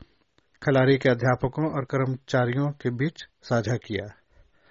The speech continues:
साथियों, ऐसे ही ताजा तरीन खबरों और मनोरंजन की जानकारी सुनने के लिए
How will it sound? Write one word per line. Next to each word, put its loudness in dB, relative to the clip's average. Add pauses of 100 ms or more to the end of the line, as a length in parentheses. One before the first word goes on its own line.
(640)
साथियों, 0
ऐसे -4
ही -2
ताजा -4
तरीन -2
खबरों -4
और -4
मनोरंजन -2
की -6
जानकारी -2
सुनने -4
के -6
लिए -4